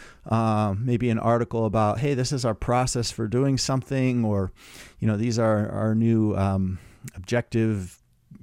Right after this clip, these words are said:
key results or O K R things," and so on. More of, like, a report. Um, I started doing this at the request of a business stakeholder. It's very common for different groups to report upward,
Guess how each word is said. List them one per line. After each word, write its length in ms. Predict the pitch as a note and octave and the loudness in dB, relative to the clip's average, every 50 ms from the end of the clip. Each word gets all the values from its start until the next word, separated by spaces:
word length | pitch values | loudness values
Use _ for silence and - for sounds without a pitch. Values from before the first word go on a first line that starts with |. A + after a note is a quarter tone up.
| - | -12
key 180 | - - A2 A2 | -4 0 2 2
results 500 | G2+ G2+ F#2+ G2+ G#2+ A2 A2 G#2 - - | 2 2 2 2 2 2 2 0 -2 -2
or 220 | G2+ F#2+ F#2 F2+ | 0 0 0 2
O 120 | - G#2 G#2+ | 0 0 0
K 180 | - - G#2 G2+ | 0 0 0 0
R 200 | G2+ G#2+ G#2+ G#2+ | 2 0 0 0
things," 440 | - G#2+ A2 A2+ A2+ A2+ A2 G2+ G#2 | 0 0 0 2 2 2 0 -2 -4
and 100 | G#2 G#2 | -4 -2
so 160 | - A#2+ A2+ | 0 0 2
on. 180 | A2 G#2+ G#2 G#2 - - - - - - - - | 2 0 -2 -4 -8 -14 -20 -20 -20 -14 -6 -2
More 160 | - G3+ A3 | 0 2 2
of, 100 | F#3+ D#3 | 2 0
like, 200 | D#3 C#3+ C3+ - | -2 -4 -4 -4
a 40 | A#2 | -4
report. 480 | A2 G#2+ G2+ - - - A2+ F2+ F2 - _ - - - _ - - | -4 -4 -4 -4 -2 -2 -2 -2 -4 -6 _ -20 -20 -20 _ -10 -4
Um, 480 | - G#2+ A2 A2 G#2+ G#2 G2 G2 G2 - - _ - - - - _ _ _ - | -2 0 0 0 0 0 -2 -4 -6 -8 -12 _ -20 -20 -20 -20 _ _ _ -12
I 40 | - | -6
started 320 | - - E3 E3 D#3 C3+ A2+ | -2 0 0 0 0 -2 -2
doing 280 | B2+ C#3+ D3 D3 C#3+ | -2 0 0 0 0
this 200 | C#3 C3+ B2+ - | 0 -2 -2 -2
at 100 | C3+ - | -2 -2
the 80 | A#2+ A2+ | 0 0
request 520 | A2 G#2+ G2+ - - A#2+ B2 B2 - - | 0 0 -2 -2 0 0 0 0 0 -2
of 140 | A#2+ A2 G#2 | -2 0 0
a 160 | G#2+ G#2 G2+ | 0 0 0
business 400 | F#2+ A2 A#2+ A2 A2+ A2+ A2+ G#2+ | -2 -2 -2 -2 -2 -2 -4 -2
stakeholder. 800 | - - E3+ E3+ - - E3 D#3 D#3 D#3 D#3 D3 C#3+ C3 B2 B2+ - | -2 -2 -2 -2 0 0 0 0 2 0 0 0 -2 -4 -8 -10 -10
It's 120 | - - | -12 -8
very 180 | - - A#2+ A2+ | -4 -2 -2 -2
common 460 | - - - - B2 B2 B2 A#2+ A#2 | -2 -4 -4 -2 0 2 2 2 0
for 160 | - - A2+ | -2 -4 -4
different 320 | G#2 - - - A#2 A2 - | -4 -4 -4 -4 -4 -4 -2
groups 240 | A#2+ A#2 A2 - - | 0 0 -2 -2 -6
to 100 | - A2 | -6 -4
report 440 | G#2 G#2 G2 - - A#2+ A2 F#2+ - | -4 -4 -2 -2 0 0 0 -2 -2
upward, 520 | - C#3+ - - - C3 C3 C3 C3+ B2+ | -2 -4 -4 -4 -4 -2 -2 -2 -2 -4